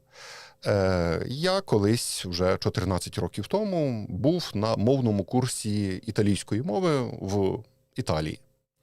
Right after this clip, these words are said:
І для мене це був дуже хороший курс, коли можна було вивчити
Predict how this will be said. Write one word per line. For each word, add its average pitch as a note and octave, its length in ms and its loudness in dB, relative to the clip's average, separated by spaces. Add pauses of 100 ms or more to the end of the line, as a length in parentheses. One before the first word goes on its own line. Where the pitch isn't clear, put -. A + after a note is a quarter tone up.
І D#3 80 -8
для D3 180 2
мене G#3 320 2
це - 180 -2
був D#3 260 4
дуже C#3 260 4
хороший B2 420 4
курс, C#3+ 280 0
коли F#2 220 2
можна G2 280 2
було E2+ 200 0
вивчити F2 720 0